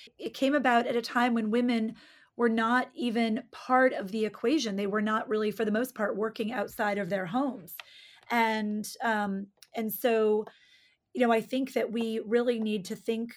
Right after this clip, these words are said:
we're all, again, we're living longer. So let's, let's really think about,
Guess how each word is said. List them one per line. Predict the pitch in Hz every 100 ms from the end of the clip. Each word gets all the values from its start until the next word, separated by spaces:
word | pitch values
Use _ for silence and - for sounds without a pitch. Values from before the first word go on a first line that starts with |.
| -
we're | 202 208
all, | 220 220
again, | 240 277 233
we're | 196
living | 202 214 220 208
longer. | 196 294 226 196 196 196 - _ -
So | - 254 233
let's, | 226 277 349 - - -
let's | 269 294 -
really | 339 311
think | - 302
about, | 339 226 202 196